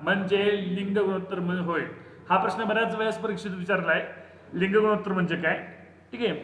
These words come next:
परत एकदा सांगतोय, एखाद्या प्रदेशातील दर हजारी पुरुषामागे असणारी स्त्रियांची संख्या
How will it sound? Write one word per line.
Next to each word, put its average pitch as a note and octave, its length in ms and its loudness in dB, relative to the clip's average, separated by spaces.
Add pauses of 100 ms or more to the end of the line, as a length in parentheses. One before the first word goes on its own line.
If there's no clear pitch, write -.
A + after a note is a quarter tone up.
(280)
परत G#3+ 240 4
एकदा G3+ 180 2
सांगतोय, F3+ 480 0 (340)
एखाद्या G3 680 4
प्रदेशातील G3 960 2 (280)
दर G#3 140 4
हजारी F#3 440 4
पुरुषामागे F#3+ 1120 0
असणारी E3+ 500 -2
स्त्रियांची E3+ 460 -4
संख्या F3+ 580 -4